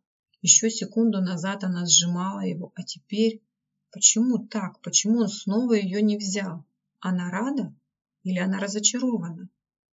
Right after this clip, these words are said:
Между ног огонь, в душе тоже, все горит. Везде гребаный пожар. Она разворачивается и молча удаляется к себе, снова невольно цепляя глазами картину, привлекшую ее на входе. «Секс»,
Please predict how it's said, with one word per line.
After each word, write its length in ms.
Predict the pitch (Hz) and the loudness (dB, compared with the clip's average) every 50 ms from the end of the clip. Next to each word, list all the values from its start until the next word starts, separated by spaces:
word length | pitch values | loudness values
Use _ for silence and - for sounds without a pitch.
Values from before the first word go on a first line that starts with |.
| _ _ _ _ _ | _ _ _ _ _
Между 320 | 175 175 175 - 160 180 | -6 -6 -6 -4 -2 -2
ног 240 | 180 180 180 - - | -2 -2 -4 -4 -6
огонь, 500 | 170 165 160 156 160 165 170 156 165 156 _ _ _ _ _ _ _ _ 180 | -8 -8 -6 -6 -8 -8 -8 -8 -12 -14 _ _ _ _ _ _ _ _ _
в 60 | 170 | -12
душе 360 | 165 180 170 - - 170 170 | -8 -4 -2 -2 -2 -4 -8
тоже, 400 | - - 170 165 170 175 185 - | -14 -14 -14 -12 -10 -10 -12 -12
все 280 | - - - 175 175 170 | -12 -12 -8 -6 -6 -4
горит. 380 | 175 175 170 170 170 160 - _ _ _ _ _ _ _ _ _ _ - 180 | -4 -4 -6 -6 -8 -10 -12 _ _ _ _ _ _ _ _ _ _ -14 -6
Везде 500 | 156 185 180 170 160 151 151 165 165 170 | -2 -2 -2 -2 -2 -4 -4 -4 -4 -4
гребаный 560 | 165 165 170 165 170 160 170 175 165 165 165 | -4 -4 -4 -4 -6 -6 -6 -6 -6 -8 -10
пожар. 540 | - - 170 165 - 160 165 165 165 170 - _ _ _ _ _ _ _ _ _ _ _ _ _ - | -10 -12 -8 -6 -6 -6 -6 -8 -14 -16 -20 _ _ _ _ _ _ _ _ _ _ _ _ _ -2
Она 200 | 185 185 202 208 | 0 2 2 2
разворачивается 880 | 208 185 175 185 190 190 208 226 226 - 220 180 185 180 180 - - 180 | 0 0 -2 -2 -2 0 0 0 0 -2 -2 -2 -4 -4 -4 -4 -4 -2
и 40 | 180 | 0
молча 400 | 180 180 185 185 185 - - 180 | 0 0 0 -2 -4 -4 -4 -4
удаляется 580 | 170 175 175 175 175 175 170 165 - - 165 | -2 -2 -2 -4 -4 -6 -6 -8 -8 -10 -10
к 60 | 160 | -8
себе, 480 | - - - - 160 151 160 160 175 190 _ _ _ | -8 -10 -10 -10 -10 -10 -10 -10 -10 -12 _ _ _
снова 500 | - - - - 180 175 190 208 208 208 | -12 -12 -8 -6 -4 -4 -4 -4 -4 -4
невольно 540 | 208 202 196 190 185 190 190 185 180 180 180 | -4 -4 -4 -4 -4 -2 -2 -2 -4 -4 -6
цепляя 440 | - - - - 175 170 170 170 | -10 -12 -12 -10 -10 -10 -8 -8
глазами 480 | 156 170 175 170 160 170 175 170 165 165 | -8 -8 -8 -8 -8 -6 -6 -6 -6 -8
картину, 560 | - - 180 - - - - 202 208 214 208 - | -8 -10 -12 -12 -12 -12 -10 -8 -6 -6 -8 -6
привлекшую 680 | - 170 160 180 180 175 175 - - - - 175 160 165 | -8 -8 -6 -6 -6 -6 -6 -6 -8 -8 -6 -6 -8 -8
ее 200 | 165 175 175 175 | -6 -8 -10 -10
на 120 | 170 - | -10 -12
входе. 520 | - _ _ - 170 175 175 170 170 180 _ _ _ _ _ _ _ _ _ _ _ _ _ _ _ _ _ _ _ - | -16 _ _ -16 -14 -14 -12 -12 -14 -16 _ _ _ _ _ _ _ _ _ _ _ _ _ _ _ _ _ _ _ -16
«Секс», 720 | - - - - 180 175 - - - - - - - | -12 -10 -4 -2 0 -2 -2 -4 -12 -20 -20 -20 -20